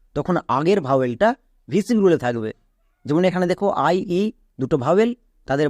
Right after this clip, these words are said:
মাঝে এন কনসোনেন্ট আছে, তার মানে আই ভিসিবি রুলে আছে। নেক্সট, এবার আমরা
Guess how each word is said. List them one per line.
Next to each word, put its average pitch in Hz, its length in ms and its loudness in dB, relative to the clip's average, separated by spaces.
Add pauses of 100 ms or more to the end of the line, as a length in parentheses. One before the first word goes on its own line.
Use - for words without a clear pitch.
মাঝে 143 200 -2 (140)
এন 143 80 0 (100)
কনসোনেন্ট 208 460 0
আছে, 214 140 -2 (440)
তার 139 180 0
মানে 175 180 2 (260)
আই 185 80 2 (180)
ভিসিবি 220 340 -2
রুলে 151 240 4
আছে। - 160 -12 (560)
নেক্সট, 151 420 -2 (640)
এবার 156 260 4
আমরা 180 140 2